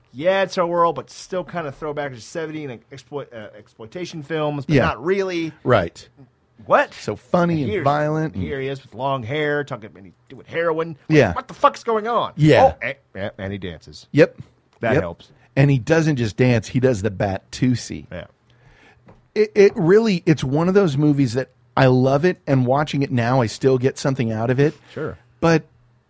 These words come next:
Speaker 2: it's not the same. Because when it was new, it was so new.
Speaker 1: Yes.
Speaker 2: Everything
Speaker 1: It was
Speaker 2: about it was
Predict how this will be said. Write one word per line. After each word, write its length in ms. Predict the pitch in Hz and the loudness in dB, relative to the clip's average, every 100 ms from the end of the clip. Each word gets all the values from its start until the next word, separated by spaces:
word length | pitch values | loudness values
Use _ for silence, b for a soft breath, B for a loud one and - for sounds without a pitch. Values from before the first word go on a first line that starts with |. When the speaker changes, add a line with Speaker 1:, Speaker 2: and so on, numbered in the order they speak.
| _ - | _ -2
Speaker 2:
it's 240 | 156 - 160 | -2 -2 0
not 400 | 143 147 196 - | 2 2 0 0
the 100 | 127 | -2
same. 680 | - - 147 156 85 - - _ _ _ _ _ _ _ - | -2 -2 0 -2 -6 -12 -20 _ _ _ _ _ _ _ 0
Because 400 | 170 - 208 180 | 0 2 0 0
when 220 | 208 233 | 2 2
it 80 | 240 | 2
was 200 | 139 123 | 0 2
new, 440 | 131 175 254 202 | 4 4 4 0
it 180 | - - | -2 -2
was 140 | 147 - | -4 -4
so 840 | - - 180 208 226 165 123 101 _ _ _ _ _ | -8 -8 -6 -2 0 0 -2 -4 _ _ _ _ _
new. 580 | 147 143 135 226 247 107 _ _ _ _ _ _ _ _ _ _ _ | -2 2 8 8 8 4 _ _ _ _ _ _ _ _ _ _ _
Speaker 1:
Yes. 360 | 190 247 - - | 0 0 0 0
Speaker 2:
Everything 520 | 220 269 262 - 208 | 2 4 2 2 2
Speaker 1:
It 40 | 165 | 0
was 80 | |
Speaker 2:
about 360 | 104 156 190 214 | 0 -2 0 0
it 120 | 147 | 0
was 200 | 135 110 | -2 -4